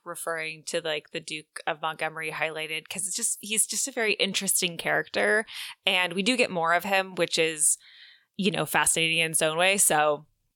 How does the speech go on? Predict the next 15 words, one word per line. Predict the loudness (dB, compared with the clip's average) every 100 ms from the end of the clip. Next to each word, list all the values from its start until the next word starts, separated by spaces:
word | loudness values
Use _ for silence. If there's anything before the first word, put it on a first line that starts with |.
| _ 2
it, | 6 6 6
uh, | 6 6 4
he's, | 0 2 2
he's | 2 2
a, | 4 4 2
he's | 2 0
a |
puzzle, | 0 0 2 2 2 0 -2
and | 0
we're | 0
gonna | 0 2
learn | 2 2
more | 0 2
about | 4 4 2
him | 0 -4 -4 -8